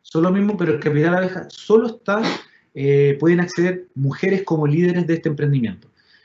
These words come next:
Esto encuentro que una iniciativa muy buena, porque a método estadístico, eh, tres de cada cuatro emprendimientos son casi liderados por hombres.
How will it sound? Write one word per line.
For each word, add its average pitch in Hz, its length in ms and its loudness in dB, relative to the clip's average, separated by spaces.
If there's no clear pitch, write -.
Esto 151 160 2
encuentro 180 260 0
que 170 40 2
una 165 80 4
iniciativa 156 380 0
muy 180 160 0
buena, 175 400 -2
porque 131 400 -6
a 120 80 -8
método 143 300 4
estadístico, 156 680 -2
eh, 120 280 -4
tres 143 160 2
de 175 100 2
cada 170 240 2
cuatro 175 200 0
emprendimientos 175 440 0
son 156 120 -4
casi 156 220 -4
liderados 151 360 2
por 143 120 0
hombres. 120 240 0